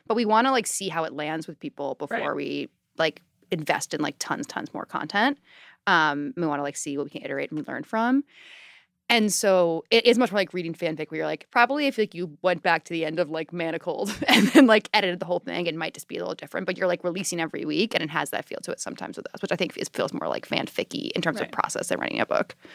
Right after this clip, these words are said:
Speaker 2: And also it's, like, more about the individual episode experience or chapter experience. Like,
Speaker 1: Yeah.
Speaker 2: I feel like each one is kind of a world of its own. And if you're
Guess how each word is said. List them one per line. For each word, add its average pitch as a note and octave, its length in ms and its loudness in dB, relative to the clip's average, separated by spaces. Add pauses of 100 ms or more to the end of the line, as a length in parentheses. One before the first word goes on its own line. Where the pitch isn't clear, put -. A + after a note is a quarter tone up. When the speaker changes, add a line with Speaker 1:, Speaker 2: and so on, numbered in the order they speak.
Speaker 2:
And A#3 140 4
also G3 240 2
it's, F3+ 80 -2
like, F#3 160 -4
more F#3+ 220 -2
about - 260 -2
the F#4+ 140 -4
individual F#3+ 600 -4
episode - 380 -6
experience - 560 -6
or G#3+ 40 -8
chapter - 360 -4
experience. - 800 -6 (120)
Like, - 160 4
Speaker 1:
Yeah. G3 60 2
Speaker 2:
I E3+ 60 0
feel F3+ 140 2
like E3+ 200 -2
each F#3 240 -4
one - 160 -4
is G2 120 -4
kind - 160 -4
of - 60 -4
a - 60 0
world - 240 -4
of G#3 80 -6
its A3 140 -6
own. G#3+ 420 -4
And F#3+ 100 2
if F3 120 -2
you're E3 400 0